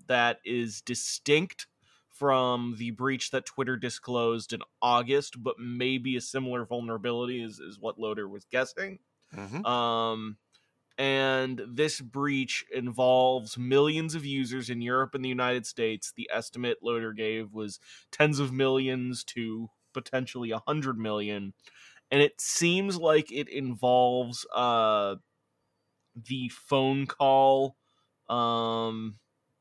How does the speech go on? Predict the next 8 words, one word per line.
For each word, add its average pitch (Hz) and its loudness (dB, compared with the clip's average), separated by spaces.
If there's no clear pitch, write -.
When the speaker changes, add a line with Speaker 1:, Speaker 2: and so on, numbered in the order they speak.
Speaker 1:
but 196 8
anyways, 214 8
the, 147 -6
it 196 8
was 185 8
a 147 -4
data 185 6
set - 2